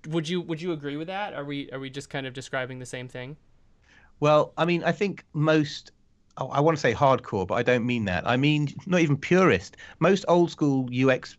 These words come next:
Speaker 2: practitioners are of the same opinion. If you're not involving users in your process, you're not doing U X. It's just that simple. You know,
Speaker 1: Mm.
Speaker 2: U X without user testing is not U X. That's what I have on my Twitter feed.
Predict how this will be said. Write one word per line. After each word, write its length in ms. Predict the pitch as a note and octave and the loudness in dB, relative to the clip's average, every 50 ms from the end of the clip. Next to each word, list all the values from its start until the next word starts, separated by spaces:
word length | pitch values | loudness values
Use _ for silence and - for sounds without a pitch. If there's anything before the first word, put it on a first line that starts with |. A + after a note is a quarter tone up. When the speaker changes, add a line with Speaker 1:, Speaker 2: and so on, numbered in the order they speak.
| _ _ - | _ _ -2
Speaker 2:
practitioners 880 | C#3+ C3 - - - C#3+ A#2+ - - F#2+ F#2+ E2 D#2 E2 - - _ - - - - _ _ - | 0 0 0 0 -2 -4 -4 -4 -6 -8 -8 -8 -8 -10 -12 -16 _ -20 -20 -20 -20 _ _ -2
are 100 | C3+ C3 | -2 -2
of 80 | A#2 | -2
the 60 | B2 | -2
same 200 | - - C#3 C3 | 0 2 2 2
opinion. 460 | B2+ A#2+ - D#3+ C#3 A2+ F2 E2 F2 - - - _ - | 2 2 2 2 2 2 0 -4 -10 -14 -20 -20 _ -8
If 140 | - - - | -8 -2 0
you're 100 | D#3 D3 | 2 4
not 260 | D3+ E3+ F3 E3+ - | 6 6 6 4 2
involving 500 | - D#3+ C#3+ D3+ D3 D3 C#3+ C#3+ C#3 C3 | 0 0 2 4 4 4 2 2 0 0
users 640 | B2+ C3 C3 B2+ A#2+ G#2 G#2+ G2+ G2 F#2+ F#2+ - - _ _ _ _ _ | 2 2 2 2 2 0 -2 -2 -2 -4 -6 -12 -18 _ _ _ _ _
in 120 | - C#3+ C#3+ | 2 4 4
your 100 | B2+ - | 4 2
process, 600 | - C#3+ A#2+ A2 G#2 - F#2 G2 F#2 - - - | 2 2 2 2 0 -2 -6 -6 -6 -8 -8 -6
you're 120 | A2+ A2+ A2+ | -4 -2 0
not 280 | A#2 A#2 - - - | 2 0 0 -2 -2
doing 320 | - A2 G#2 G2+ G2 G2 F#2+ | 0 0 0 0 0 -2 -2
U 180 | G#2 G2+ G2 F2 | -2 0 2 2
X. 440 | D2 - - - - - - - _ _ _ _ _ _ _ _ _ _ _ _ _ - - _ | 0 -2 -6 -14 -20 -20 -20 -20 _ _ _ _ _ _ _ _ _ _ _ _ _ -20 -12 _
It's 180 | A2+ A#2 A#2+ - | -6 -6 -6 -2
just 280 | - A#2+ G#2+ - - _ _ - | 0 0 0 0 -4 _ _ -2
that 260 | A#2 A2 - - - | 0 0 -2 -4 -4
simple. 420 | - A#2+ A2 G2 - F2 D#2+ - | -2 -2 -2 0 -2 -4 -2 0
You 60 | G2+ | 2
know, 140 | F#2+ G2+ G2 | 2 2 2
Speaker 1:
Mm. 320 | F#2+ - - - - D3 D3 | 0 -4 -12 -20 -18 -10 -2
Speaker 2:
U 240 | C3 C3 C#3+ D3+ C3+ | 2 6 6 6 6
X 200 | A#2+ - - - | 4 2 0 -2
without 320 | B2+ A#2 A#2+ A#2 A#2 A2 | 0 2 2 2 2 0
user 260 | A#2+ B2 A#2 A2 G#2+ | -2 -4 -6 -6 -8
testing 520 | F#2 - C3+ A#2 - - - F#2 F#2 F#2+ - | -4 -2 -2 -2 -2 -4 -6 -6 -4 -4 -4
is 180 | - G#2 G2 G2+ | -6 -6 -2 0
not 200 | G#2+ G#2 D2 D#2 | 0 0 0 0
U 180 | G#2 G#2 F#2+ | 0 0 0
X. 240 | F2+ D2+ - - - | 0 -2 -2 -4 -2
That's 280 | - A2 E2 - - - _ _ _ | -2 -2 -2 -4 -8 -20 _ _ _
what 120 | - G#2 G2+ | -2 0 2
I 40 | G#2 | 2
have 140 | A#2+ G#2 | 2 2
on 100 | G2+ G2 | 2 0
my 80 | F#2+ F#2+ | 0 -2
Twitter 340 | - - - A#2+ - G#2 F#2 | -2 -2 -2 -2 -2 -4 -6
feed. 300 | - F2 E2 - - | -4 -6 -6 -6 -8